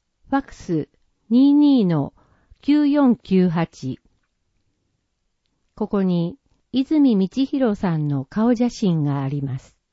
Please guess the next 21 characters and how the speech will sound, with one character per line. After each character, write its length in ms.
桑 260
名 300
防 280
災 280
教 300
室。 460
今 280
月 260
の 160
テ 220
ー 40
マ、 240
防 240
災 300
教 280
育 280
の 180
取 220
り 60
組 240
み。 120